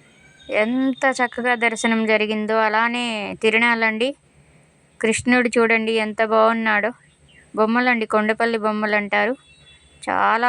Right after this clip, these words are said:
అద్భుతం అండి. మేము తిరునాళ్ళకి వెళ్ళి చిన్న వీడియో తీ-, తీస్తే అందరూ చూస్తారనే భావనతోటి చూడండి, కృష్ణుడు ఇట్లా ఎప్పుడైనా మీరు చూసారండి ఈ టైప్లో కృష్ణయ్యని?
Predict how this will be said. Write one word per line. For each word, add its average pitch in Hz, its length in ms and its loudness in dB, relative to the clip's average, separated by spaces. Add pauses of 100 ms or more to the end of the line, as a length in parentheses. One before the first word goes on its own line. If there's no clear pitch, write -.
(100)
అద్భుతం 226 420 0
అండి. 214 220 -2 (500)
మేము 208 240 0 (160)
తిరునాళ్ళకి 220 580 0 (380)
వెళ్ళి 214 320 4 (840)
చిన్న 214 240 0 (160)
వీడియో 214 300 0 (120)
తీ-, - 180 -10 (280)
తీస్తే 240 360 4 (120)
అందరూ 220 240 0 (120)
చూస్తారనే 220 640 -2 (320)
భావనతోటి 214 600 2
చూడండి, 240 340 2 (100)
కృష్ణుడు 226 420 2 (220)
ఇట్లా 233 240 2 (380)
ఎప్పుడైనా 254 420 0
మీరు 220 180 -6
చూసారండి 220 640 0 (220)
ఈ - 20 2 (120)
టైప్లో 226 360 0 (100)
కృష్ణయ్యని? 214 520 0